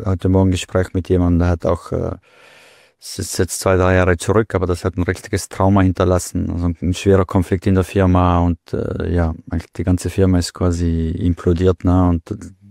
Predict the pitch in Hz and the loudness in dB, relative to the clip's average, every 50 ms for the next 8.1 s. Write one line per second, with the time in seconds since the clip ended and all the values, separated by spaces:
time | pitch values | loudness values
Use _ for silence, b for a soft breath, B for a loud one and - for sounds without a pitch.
0 | 104 101 92 92 90 90 80 78 - - - - - - - - - 87 92 90 | -18 -12 -8 -4 -2 -2 -2 -4 -6 -10 -20 -20 -20 -18 -12 -8 -6 -4 -4 -4
1 | - - 101 95 90 98 98 92 - - 101 95 85 - 87 - - 95 87 87 | -2 -2 0 2 2 2 2 0 0 -2 -2 -2 0 -2 -4 -2 0 2 2 2
2 | 87 85 - - - - - - - - 101 - B 123 131 135 135 139 135 127 | 0 -2 -4 -6 -8 -8 -8 -8 -8 -8 -8 -8 B -12 -10 -10 -8 -8 -8 -10
3 | 120 113 104 B B B 101 95 - 107 104 98 - - - 98 90 90 - - | -12 -14 -20 B B B -8 -2 2 2 2 2 0 -2 -4 -4 -4 -4 -4 -6
4 | - 87 90 90 82 87 90 87 87 85 85 85 87 85 - - 87 87 85 85 | -2 0 0 0 2 2 2 2 4 2 2 2 0 -2 -2 -2 -2 -2 -2 0
5 | 87 90 90 - 98 87 - - 90 85 - - 95 87 - - - 90 - 92 | 0 0 0 2 0 -2 -2 -2 -4 -4 -4 -6 -6 -6 -4 -4 -4 -2 -2 -2
6 | - - 90 85 - 90 - - - 87 - - - 87 90 85 - - 87 82 | -2 0 -2 -2 -2 -4 -6 -4 -6 -6 -6 -6 -4 -2 -2 -2 0 0 0 0
7 | 85 82 85 82 80 82 82 78 - - 82 82 80 80 80 78 78 82 80 78 | 0 0 0 0 0 -2 -2 -4 -4 -4 -4 -2 -2 -2 -2 -4 -4 -4 -4 -4
8 | 78 | -4